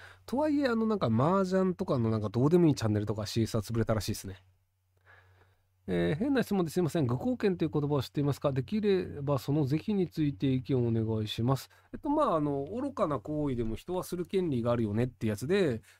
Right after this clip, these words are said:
で、基本的に日本人というか、まあ、あの、生きてる人のほとんどの人がやる行為は愚行だと思うんですよね。あの、例えばじゃあ、その、ライブとかで、じゃあ、なんか、椅子席一万円ですとかって払って、なんか、すごい楽しかったって言っても、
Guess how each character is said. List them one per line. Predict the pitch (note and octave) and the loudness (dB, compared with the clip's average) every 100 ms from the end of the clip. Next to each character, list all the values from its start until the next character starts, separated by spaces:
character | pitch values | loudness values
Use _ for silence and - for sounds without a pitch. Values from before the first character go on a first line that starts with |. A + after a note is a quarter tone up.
| - | -10
で、 | C4+ C4 B3 A3+ - | -6 -2 -2 -2 -2
基 | G3+ | 0
本 | B3+ E4+ | 0 2
的 | F4 E4+ | 6 8
に | E4+ A3 D3 | 8 8 8
日 | D3 C#3+ | 6 4
本 | G#3+ A#3 A#3 | 2 2 0
人 | - C#4 A#3+ - | 0 2 2 4
と | C#3+ | 4
い | |
う | C3+ | 6
か、 | B2 | 6
ま | C3+ | 8
あ、 | B2 A2 | 8 6
あ | A2+ | 4
の、 | C3+ | 2
生 | F3 | 0
き | - | 4
て | D#4+ | 4
る | G#3+ | 4
人 | - C#3 | 0 0
の | B2 | 0
ほ | C#3 | -2
と | B2+ G#3 | 2 4
ん | C4+ | 4
ど | A#3+ | 2
の | E3 | 0
人 | - C3 | 0 0
が | A#2+ | 2
や | A2 | 4
る | B2 | 2
行 | C3 F3+ E3 | 2 4 4
為 | |
は | G#2+ | 4
愚 | G2 A#2 | 0 0
行 | G#3+ A3 | 2 2
だ | G#3 | 2
と | G#3 | 0
思 | G3 F#3 | 0 0
う | |
ん | |
で | A2+ | -2
す | G2 | -8
よ | |
ね。 | F#2+ G#2 _ _ _ _ _ _ _ _ - | -14 -16 _ _ _ _ _ _ _ _ -8
あ | C#3+ C3 | -2 0
の、 | B2+ A#2+ B2 | 2 0 0
例 | F#3 | 0
え | A#3+ | 2
ば | F#3 | 2
じ | C#3 | 2
ゃ | A2 | 2
あ、 | |
そ | A#2+ | 0
の、 | A2 G#2+ A2 A#2+ | -2 -2 -4 -2
ラ | E3+ | 0
イ | A3 A3+ | 0 -2
ブ | A#3+ | -2
と | A#3 | -2
か | - D#3 | 2 2
で、 | C3+ F#3 E3 | 4 4 4
じ | C3 E3+ | 2 0
ゃ | |
あ、 | D3+ | 0
な | C#3 | -2
ん | |
か、 | B2+ | -4
椅 | A#2+ | -6
子 | A2 F#3+ | -8 -6
席 | G3+ G3 B2+ | -4 -4 -6
一 | A2 D#3 | -4 -4
万 | D#3+ E3+ | -4 -4
円 | D#3+ | -4
で | D#3+ D#3+ | -4 -4
す | - | -4
と | |
か | C3 | -4
っ | G2+ | -6
て | - B2+ | -4 -4
払 | A2 C#3 | -2 -2
っ | D3+ | -4
て、 | _ G3+ G#3 E3 | _ -2 0 0
な | E3 | -4
ん | |
か、 | E3+ C3+ | -6 -8
す | C#3 | -6
ご | A3+ D4 | -4 -4
い | |
楽 | A#3+ A3 | -4 -4
し | G#3+ | -4
か | - G#2+ | -4 -4
っ | - | 0
た | F3 D#3 | 2 2
っ | |
て | - B2+ | 2 -2
言 | |
っ | |
て | - | 0
も、 | C#3 G3+ C#3+ | 4 4 2